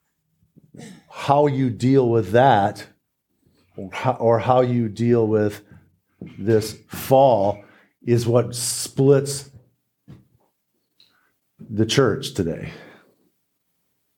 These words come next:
You know, there's, there's almost five hundred million Orthodox believers today. They have held true to the traditional teachings from day one. There are millions of Catholics, if not billions. There are millions of Protestants, if not billions. There are millions of atheists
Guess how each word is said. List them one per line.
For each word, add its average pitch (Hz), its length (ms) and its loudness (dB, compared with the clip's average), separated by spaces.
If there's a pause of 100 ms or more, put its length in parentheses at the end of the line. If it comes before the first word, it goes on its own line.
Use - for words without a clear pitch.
(580)
You 107 100 -2
know, 110 60 0
there's, 107 140 2
there's 104 300 0
almost 117 380 -2
five 127 300 2
hundred 123 340 2
million 113 680 2
Orthodox 101 600 0
believers 92 500 -4
today. 80 400 -10 (840)
They 107 120 2
have 104 100 2
held 101 180 2
true 117 380 2
to 104 120 -4
the 92 120 0
traditional 101 520 -2
teachings 101 480 -4
from 90 180 -8
day 90 180 -4
one. 87 400 -10 (1500)
There 110 180 4
are 101 380 2
millions 113 640 2
of 104 140 0
Catholics, 104 520 0
if 90 120 -4
not 92 260 -4
billions. 85 500 -4
There 92 220 0
are 92 100 0
millions 110 520 2
of 98 120 -2
Protestants, 98 600 0
if 87 120 -8
not 92 240 -4
billions. 87 500 -4
There 107 220 4
are 117 80 4
millions 117 460 2
of 104 120 2
atheists 98 640 0